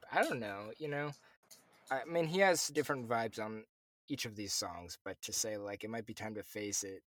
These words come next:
sounds like kind of giving into the fact that you're not what you used to be and your experience is not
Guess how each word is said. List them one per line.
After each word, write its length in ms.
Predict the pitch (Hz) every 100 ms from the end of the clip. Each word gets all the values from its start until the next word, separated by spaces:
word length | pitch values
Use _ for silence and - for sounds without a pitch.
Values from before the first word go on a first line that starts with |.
| -
sounds 380 | - 104 98 104
like 240 | 98 98
kind 160 | - 104
of 140 | 92
giving 260 | 104 98 95
into 200 | 98 98
the 100 | 98
fact 360 | - 101 95
that 120 | - 95
you're 120 | 104
not 380 | 98 98 98 98 _ _ - - _ _ _ _ -
what 140 | 139
you 100 | 156
used 240 | 190 208 -
to 60 |
be 280 | 156 156 160
and 240 | 151 139 147
your 140 | 147
experience 500 | 135 - 165 147 120
is 180 | 123 113
not 260 | 127 120